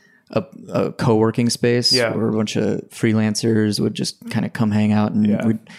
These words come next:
Speaker 1: and then
Speaker 2: Now,
Speaker 1: we
Speaker 2: this wasn't
Speaker 1: collaborated
Speaker 2: that
Speaker 1: on
Speaker 2: first
Speaker 1: stuff.
Speaker 2: one you had over on Ravens with that really
Speaker 1: Yeah, yeah,
Speaker 2: small
Speaker 1: that,
Speaker 2: one. That
Speaker 1: that
Speaker 2: was that one.
Speaker 1: space,
Speaker 2: Okay.
Speaker 1: yeah.
Speaker 2: Now, for people who don't know this, and probably most people don't, but, um,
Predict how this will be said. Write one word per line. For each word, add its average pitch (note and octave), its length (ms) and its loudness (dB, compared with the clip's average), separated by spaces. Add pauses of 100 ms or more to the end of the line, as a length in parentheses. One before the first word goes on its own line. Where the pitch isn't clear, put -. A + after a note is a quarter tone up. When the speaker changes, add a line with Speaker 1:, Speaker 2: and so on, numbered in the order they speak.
(120)
Speaker 1:
and C3 120 2
then C3+ 60 2
Speaker 2:
Now, D3 60 4
Speaker 1:
we - 60 4
Speaker 2:
this F3+ 120 0
wasn't A2 240 2
Speaker 1:
collaborated G#2+ 200 2
Speaker 2:
that - 40 -2
Speaker 1:
on - 40 2
Speaker 2:
first F#3 180 2
Speaker 1:
stuff. - 60 0
Speaker 2:
one C#3 100 2
you C3 80 0
had A2+ 440 -2 (120)
over C#3+ 160 2
on A#2+ 80 0
Ravens A#2 340 -2
with A#2 80 -6
that A#2 160 -4
really B2 180 2
Speaker 1:
Yeah, A2+ 120 4
yeah, A2 120 4
Speaker 2:
small A2 120 4
Speaker 1:
that, A2+ 60 4
Speaker 2:
one. C3+ 100 0
That B2 80 -2
Speaker 1:
that B2 100 2
Speaker 2:
was G#2 100 -2
that A#2+ 100 0
one. A#2 160 2
Speaker 1:
space, A#2 160 -6
Speaker 2:
Okay. A2+ 140 2
Speaker 1:
yeah. A2+ 40 -2 (240)
Speaker 2:
Now, C3+ 260 2
for C#3 240 -2
people E3 360 -2
who C3+ 280 2
don't B2+ 240 -2
know B2+ 140 0
this, A#2 180 -2
and A2+ 180 -6
probably A#2+ 240 -2
most A#2 220 -4
people A2+ 220 -2
don't, A#2 320 -2
but, A#2 240 -2 (360)
um, G#2 520 -2